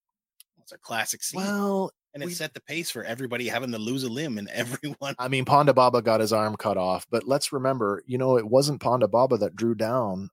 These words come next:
Speaker 2: on Luke and Ben. It was Doctor Evazan.
Speaker 1: Mm.
Speaker 2: And, uh, Doctor Evazan, he used this weapon. This is the, uh,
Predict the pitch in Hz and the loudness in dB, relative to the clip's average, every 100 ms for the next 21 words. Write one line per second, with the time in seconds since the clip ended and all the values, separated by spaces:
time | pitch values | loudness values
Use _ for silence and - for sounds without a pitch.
0 | - 104 98 98 92 92 - _ _ 104 | -8 -4 -4 -4 -6 -8 -12 _ _ -12
1 | 107 110 107 160 147 - _ _ _ _ | -10 -10 -8 -6 -8 -14 _ _ _ _
2 | _ _ _ _ _ _ _ _ _ _ | _ _ _ _ _ _ _ _ _ _
3 | 110 120 131 - 175 - 120 87 - - | -8 -6 -6 -6 -8 -8 -8 -8 -12 -12
4 | - 131 - _ 131 185 123 90 - _ | -12 -12 -16 _ -12 -8 -10 -12 -20 _
5 | _ 113 107 107 107 104 92 139 156 165 | _ -4 0 2 4 4 6 4 6 4
6 | 120 127 151 113 110 165 175 165 - 127 | 6 6 4 2 -2 -2 -2 -4 -2 0
7 | 139 110 185 - 113 - 90 113 175 175 | 2 2 0 4 2 2 0 2 4 4
8 | 113 113 98 | 2 2 2